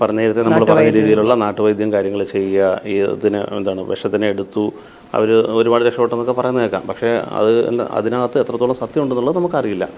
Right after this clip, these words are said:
Speaker 1: പിന്നെ, ആ, ഇപ്പോൾ ഈ, ആ, ഇങ്ങനെയുള്ള കേസുകളിൽ ഒരു പക്ഷേ സംഭവിക്കാൻ സാധ്യതയുള്ളൊരു കാര്യം ആരെയും നമ്മളങ്ങനെ മോശമാക്കി പറയുകയല്ല, പക്ഷെ സംഭവിക്കാൻ സാധ്യതയുള്ളൊരു കാര്യം എന്ന് പറയുന്നത് എല്ലാം, ആ, വിഷമുള്ള പാമ്പ് കടിച്ചു കഴിഞ്ഞാൽ പോലും അവർ പറയും വിഷമുള്ള പാമ്പ് തന്നെയാണ്. ചിലപ്പം,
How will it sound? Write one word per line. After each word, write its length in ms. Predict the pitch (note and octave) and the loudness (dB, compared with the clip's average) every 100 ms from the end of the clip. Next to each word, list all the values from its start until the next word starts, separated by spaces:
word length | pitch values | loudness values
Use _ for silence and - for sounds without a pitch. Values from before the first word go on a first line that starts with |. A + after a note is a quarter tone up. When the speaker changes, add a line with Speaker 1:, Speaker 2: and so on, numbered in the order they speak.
| - - - - | -20 -20 -12 -4
Speaker 1:
പിന്നെ, 280 | A#2+ C3 - | -2 -2 -4
ആ, 480 | - B2 A2 G#2+ G#2+ - | -8 -6 -4 -4 -6 -6
ഇപ്പോൾ 220 | A2+ B2+ | -4 -4
ഈ, 400 | B2 C3 C3+ C3 | -2 -2 -4 -6
ആ, 460 | A2+ G#2 G2+ G2 | -2 0 2 0
ഇങ്ങനെയുള്ള 500 | G#2+ A#2 C3 B2 D3 D#3 | -2 -2 0 0 0 2
കേസുകളിൽ 460 | A#2+ B2+ B2 C3 D#3+ - | 0 0 0 0 -2 -4
ഒരു 100 | C3+ | 0
പക്ഷേ 340 | C3 - D3 - - | 0 2 -2 -2 -6
സംഭവിക്കാൻ 400 | A#2 A#2+ B2+ C3 | -2 -2 -2 -2
സാധ്യതയുള്ളൊരു 540 | B2 C3 C#3+ C#3 C3 | -2 0 0 0 0
കാര്യം 460 | A2+ F#2+ - - - - - - | 0 -2 -6 -14 -20 -20 -12 -4
ആരെയും 300 | G2+ A#2 B2+ | 0 2 2
നമ്മളങ്ങനെ 320 | B2 A#2+ C3 | 2 0 0
മോശമാക്കി 360 | A2 C3 C3 | -2 -2 -2
പറയുകയല്ല, 420 | C3+ C3+ C3+ A2 D3+ | 0 0 2 0 -2
പക്ഷെ 300 | G3+ - F#3+ | -8 -10 -4
സംഭവിക്കാൻ 460 | E3 E3 E3 E3+ | 0 2 2 2
സാധ്യതയുള്ളൊരു 480 | E3+ C#3 D3 D3 D3 | 0 0 2 2 2
കാര്യം 220 | C3 C3 | 2 2
എന്ന് 120 | C3 | 2
പറയുന്നത് 420 | A#2 A2 A2 G#2+ D#3 - - - - | 2 0 0 0 -2 -12 -20 -8 -2
എല്ലാം, 380 | A2+ A#2+ D#3+ E3 | 0 0 -2 -4
ആ, 220 | D#3 C#3+ B2 | -2 0 2
വിഷമുള്ള 420 | A#2+ C3+ C3+ C#3 | 0 0 0 2
പാമ്പ് 320 | C3 B2 C3 | 0 2 2
കടിച്ചു 240 | A2+ G#2+ | 2 2
കഴിഞ്ഞാൽ 220 | C3 A#2+ A2+ | 0 2 0
പോലും 240 | A2 G#2 | 0 2
അവർ 120 | C3 | 2
പറയും 300 | B2 B2 A#2+ A#2+ | 4 2 0 -2
വിഷമുള്ള 440 | A2+ C3 B2 B2+ | -2 0 0 0
പാമ്പ് 300 | A#2+ A#2+ B2 | 0 0 0
തന്നെയാണ്. 320 | A#2+ A2 G#2+ | 0 -2 -4
ചിലപ്പം, 340 | G#2+ G#2+ A#2+ | -4 -4 -6